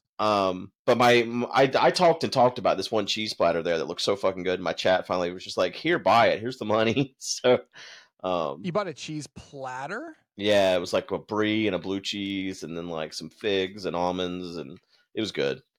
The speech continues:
Speaker 2: Oh, wow, it's
Speaker 1: Um,
Speaker 2: privately held. Incredible. New York,
Speaker 1: they
Speaker 2: Pennsylvania. Pennsylvania is where I've seen Wegmans. That's where it was. I'm like, "Damn, I've seen this before."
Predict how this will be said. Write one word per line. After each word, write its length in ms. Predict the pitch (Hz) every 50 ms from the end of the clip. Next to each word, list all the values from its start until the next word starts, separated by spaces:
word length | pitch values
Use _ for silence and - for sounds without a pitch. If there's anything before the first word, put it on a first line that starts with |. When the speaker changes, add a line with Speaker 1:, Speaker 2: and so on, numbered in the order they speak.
| _ _ _ _ _
Speaker 2:
Oh, 120 | - 165 185
wow, 160 | 226 240 -
it's 100 | 147 -
Speaker 1:
Um, 60 | -
Speaker 2:
privately 480 | - - 147 151 165 180 202 202 202 190
held. 340 | 170 160 185 233 208 117 104 _
Incredible. 560 | 147 139 135 - 170 233 254 151 120 120 - _ _ _ _ _ _ _ _ _ _ _ _ - -
New 140 | 165 156 214
York, 200 | 254 254 247 233
Speaker 1:
they 80 | 120
Speaker 2:
Pennsylvania. 760 | 127 208 214 208 - 226 214 190 208 202 208 202 202 202 196 180 _
Pennsylvania 540 | - 208 226 - 240 214 175 185 185 180 170
is 100 | 151 139
where 100 | 156 147
I've 80 | 135
seen 180 | - - 143 127
Wegmans. 320 | 123 120 120 120 113 113
That's 260 | - 143 147 151 -
where 80 | 151 139
it 40 | 123
was. 120 | 127 127
I'm 80 | 143 143
like, 120 | 151 - _
"Damn, 200 | - 208 214 143
I've 80 | 131 -
seen 260 | - - - 285 262
this 100 | 196 139
before." 460 | - - 117 - 123 110 110 120 123